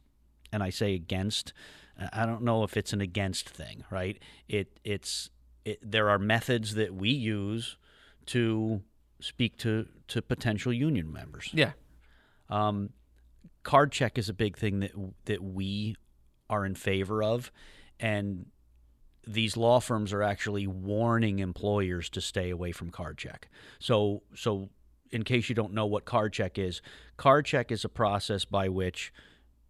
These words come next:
Speaker 1: we, the union, get potential union workers, union members, to sign a card saying that they're in favor of a union. Okay, this is not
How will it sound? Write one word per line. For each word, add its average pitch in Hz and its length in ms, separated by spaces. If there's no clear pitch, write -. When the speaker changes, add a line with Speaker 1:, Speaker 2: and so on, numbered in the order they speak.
Speaker 1:
we, 117 420
the 104 140
union, 98 720
get - 340
potential 120 1000
union 104 720
workers, 101 760
union 98 380
members, 95 560
to 110 140
sign 110 420
a 107 40
card 82 520
saying 98 500
that 90 380
they're 101 220
in 92 100
favor 95 400
of 85 80
a 85 60
union. 80 400
Okay, 98 200
this 101 200
is 104 140
not 95 460